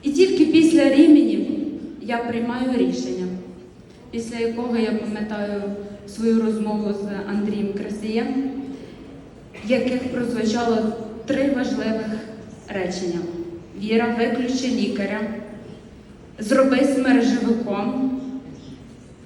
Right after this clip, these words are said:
і «Зроби фокус на корал». За що я дуже вдячна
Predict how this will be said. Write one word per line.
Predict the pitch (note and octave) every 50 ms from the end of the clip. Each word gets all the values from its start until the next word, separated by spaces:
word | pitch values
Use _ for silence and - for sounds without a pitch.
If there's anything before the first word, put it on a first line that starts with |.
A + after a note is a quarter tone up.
| - - - - - -
і | C4+
«Зроби | A#3+ C4 C#4+ C#4 - - B3
фокус | - C4+ C4 A#3+ A3+ - A#3 A3+ G#3+ A3
на | A3 A3
корал». | A3 A3 A3 G3 F3+ - - E3+ E3+ - - - - - - - - - - - - - - - - - - - - -
За | G#3 C#4 C4+
що | C4+ - D#4
я | F4 F4 E4+
дуже | - D4 D4 C#4+ C4+ D4+
вдячна | - B3 A#3 - - G#3+ G#3+ G3+ - - - - G#3